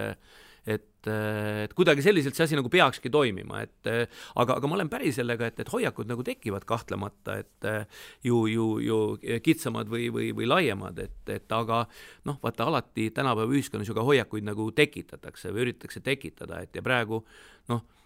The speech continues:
ütleme nii, et jalgpallikoondisel on ju olnud keerulisi perioode, eh,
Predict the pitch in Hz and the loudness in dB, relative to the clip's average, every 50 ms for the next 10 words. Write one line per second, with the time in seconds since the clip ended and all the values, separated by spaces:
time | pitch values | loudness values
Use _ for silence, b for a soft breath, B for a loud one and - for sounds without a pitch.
0 | b _ - - - 113 - 123 117 151 151 117 - - - 143 151 - - - | b _ -10 -8 -6 -2 0 0 2 2 0 -2 -2 0 0 0 0 0 0 -4
1 | 120 113 - 160 135 170 139 123 110 123 117 123 147 135 120 127 139 131 123 120 | -2 0 2 4 4 4 4 2 2 2 2 4 2 2 2 2 2 2 2 0
2 | - - 151 139 135 123 123 113 120 113 135 131 123 117 117 117 110 113 113 113 | 2 4 6 6 6 6 2 2 2 2 4 6 6 6 8 8 8 8 8 6
3 | 113 110 B B B B B B - 117 113 113 113 113 113 113 113 117 113 113 | 2 0 B B B B B B 0 2 4 6 6 6 6 6 4 4 6 6
4 | 117 117 117 117 | 6 6 6 6